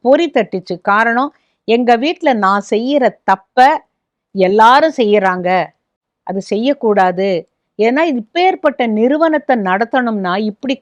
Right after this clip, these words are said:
கரண்ட் வேஸ்டா போயி, இப்படி தண்ணீர் வேஸ்டா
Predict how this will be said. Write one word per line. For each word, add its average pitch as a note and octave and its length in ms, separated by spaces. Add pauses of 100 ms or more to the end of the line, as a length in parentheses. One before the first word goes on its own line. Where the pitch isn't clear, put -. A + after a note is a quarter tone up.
கரண்ட் B3 360
வேஸ்டா A#3 420
போயி, A#3+ 540 (260)
இப்படி F3 280
தண்ணீர் A#3+ 480
வேஸ்டா A#3 360